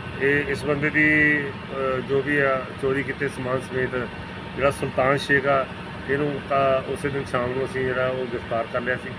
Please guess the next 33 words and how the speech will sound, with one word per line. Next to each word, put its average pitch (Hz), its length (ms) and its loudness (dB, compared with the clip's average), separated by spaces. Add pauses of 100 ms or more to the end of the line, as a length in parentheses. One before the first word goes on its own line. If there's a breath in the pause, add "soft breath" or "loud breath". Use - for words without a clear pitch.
(480)
ਤੇ 131 100 6
ਇਸ 135 80 4
ਕੋਲ 139 180 -2
ਜਿਹੜਾ 139 180 2
ਚੋਰੀ 135 300 2
ਹੋਇਆ 135 180 4
ਸਮਾਨ 120 380 -4
ਆ 120 60 -4 (480)
ਉਹ 151 80 0
ਬਰਾਮਦ 143 400 4
ਕਰ 113 100 -2
ਲਿਆ, 98 180 -8 (480)
ਜਿਸ 135 200 0
ਵਿੱਚ 143 500 2 (1040)
ਇਸ 135 260 0
ਨੇ 147 420 4
ਤਿੰਨ 143 180 4
ਸ-, - 140 -4 (140)
ਗੈਸ 123 180 6
ਸਿਲੰਡਰ 135 400 -2
ਸੀ, 147 100 -2 (640)
ਇੱਕ 139 120 0 (160)
ਗੈਸ 131 300 6
ਕਟਰ 139 340 0
ਪਾਈਪ 135 300 4
ਆ 139 120 2 (520)
ਤੇ 139 400 4
ਕੋਈ 147 140 2
ਬੱਤੀ 143 340 2
ਜਿਹੜੀਆਂ 156 360 4
ਉਹ, 143 240 0
ਉਹਦੇ 139 180 -2
ਵਿੱਚ, 127 480 -2